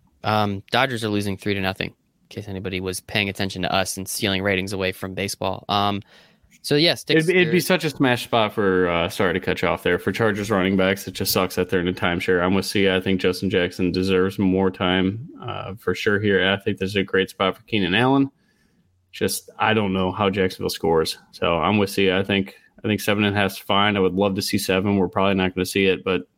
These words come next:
Speaker 2: I think they can definitely crush these guys. Guyton three two, Williams four K, Keenan questionable. Keenan should play. It was just back spasms, I think. It was nothing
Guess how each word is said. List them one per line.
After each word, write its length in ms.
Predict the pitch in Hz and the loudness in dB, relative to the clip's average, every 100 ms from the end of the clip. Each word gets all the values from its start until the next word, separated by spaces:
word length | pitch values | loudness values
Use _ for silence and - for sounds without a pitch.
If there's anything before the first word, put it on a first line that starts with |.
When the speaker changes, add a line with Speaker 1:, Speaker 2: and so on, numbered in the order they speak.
| _ - | _ -8
Speaker 2:
I 80 | |
think 220 | 95 92 92 | -4 -4 -4
they 100 | 92 | -6
can 140 | 87 | -4
definitely 400 | 85 - - - _ _ _ | -6 -6 -8 -10 _ _ _
crush 260 | - 87 - | -4 -4 -4
these 140 | - | -8
guys. 320 | 80 85 - - - - - _ _ - | -4 -4 -4 -10 -20 -20 -20 _ _ 0
Guyton 460 | 107 117 120 110 | 0 2 0 0
three 600 | 113 110 107 110 110 110 - - | 0 2 4 4 2 0 -6 -8
two, 360 | - 120 120 117 | 0 2 4 4
Williams 440 | 110 110 107 113 | 2 2 0 -4
four 280 | - - 107 | -8 -6 -6
K, 360 | - 117 - | -4 -2 -2
Keenan 480 | - - 123 117 117 | -4 -2 0 0 -2
questionable. 540 | 123 - 117 - 110 113 | -4 -8 -8 -6 -4 -2
Keenan 340 | 135 139 139 | 2 2 2
should 540 | 131 - - 110 104 | -2 -4 0 0 0
play. 240 | - 95 95 | -2 2 2
It 40 | |
was 140 | 98 98 | 2 -2
just 200 | 107 - | -4 -2
back 240 | 80 90 | -2 -2
spasms, 480 | - 82 95 104 107 | -2 -2 0 -2 0
I 80 | 95 | -2
think. 260 | 110 104 | 0 -2
It 60 | 90 | 0
was 160 | 95 101 | -2 0
nothing 480 | 95 95 95 101 | -2 0 0 -2